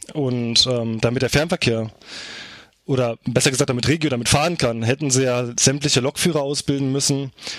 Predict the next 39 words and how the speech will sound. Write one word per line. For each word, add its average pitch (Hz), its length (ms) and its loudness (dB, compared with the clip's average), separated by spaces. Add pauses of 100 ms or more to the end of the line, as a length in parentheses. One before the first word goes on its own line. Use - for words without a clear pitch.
(340)
Die 113 220 4
haben 107 240 0
die 107 160 0
Baureihe 107 400 0
hunderteins 120 480 2
nicht, 143 340 0
die 117 120 2
haben 110 280 0
die 113 380 0
Ausbildung 123 480 0
für 123 100 0
den 117 100 0
Steuerwagen 120 560 0
nicht, 113 380 0
die 120 200 2
haben 110 640 0 (640)
keine 147 240 2
L 135 100 2
Z - 160 4
B 147 160 2
größtenteils, 135 920 2 (140)
außer 123 280 2
vielleicht 127 200 0
ein 120 80 0
paar 120 120 4
ältere 135 240 0
Kollegen 131 400 2
noch. 131 240 -4 (280)
Die 120 160 4
haben 113 540 0 (540)
keine 113 500 2
Ausbildung 123 460 0
für 123 120 0
das 117 160 4
Selbstrettungskonzept 147 960 2
in, 127 100 0
auf 123 100 -4
der 117 100 2
Schnellfahrstrecke. 131 720 0